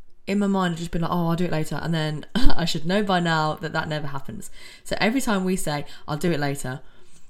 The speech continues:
no, you just need to do it now. So whatever it is that you're putting off, that is my lesson for you today. Later probably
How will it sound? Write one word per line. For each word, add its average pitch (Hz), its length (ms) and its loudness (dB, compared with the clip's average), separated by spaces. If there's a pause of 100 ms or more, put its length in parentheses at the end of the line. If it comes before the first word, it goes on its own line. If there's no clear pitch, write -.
(300)
no, 170 380 2
you 180 160 -4
just 180 140 -6
need 175 80 -2
to - 60 -10
do 156 100 -4
it 135 80 -6
now. 135 240 -8 (180)
So - 160 -2
whatever 202 340 0
it 196 120 -2
is 180 100 -2
that 175 60 -6
you're 165 100 -6
putting 151 300 4
off, - 360 -8 (180)
that 175 180 0
is 170 320 -4
my 156 500 -2
lesson 180 380 0
for 190 100 -6
you 165 160 -2
today. 139 560 -6 (500)
Later 233 360 0
probably 220 340 6